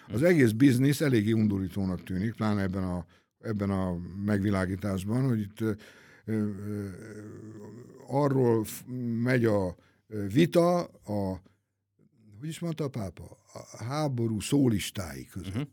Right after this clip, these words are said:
Speaker 1: Most a háború szólistái nem mi vagyunk, nem lehetünk, hiszen azért jött ide, mert végre itt egyfajta szövetséges talált.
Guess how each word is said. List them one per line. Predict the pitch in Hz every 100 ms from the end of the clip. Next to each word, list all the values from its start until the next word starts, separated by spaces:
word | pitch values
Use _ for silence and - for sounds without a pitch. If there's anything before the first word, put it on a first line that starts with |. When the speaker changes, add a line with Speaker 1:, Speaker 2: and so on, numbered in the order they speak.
| _ _ _ _ _
Speaker 1:
Most | 107 107
a |
háború | 147 185 131
szólistái | - 165 127 - 98
nem | 95 151
mi | 123 90
vagyunk, | 78 78 82 90
nem | 123 117
lehetünk, | 95 90 - 110
hiszen | 110 139
azért | 170 160 139 -
jött | 165 120
ide, | 131 131 156 175 - -
mert | 120 123
végre | 165 143 120
itt | 139 131
egyfajta | 117 127 127 131 139 139 - -
szövetséges | - 190 185 123 - 117 101 85
talált. | - 90 82 87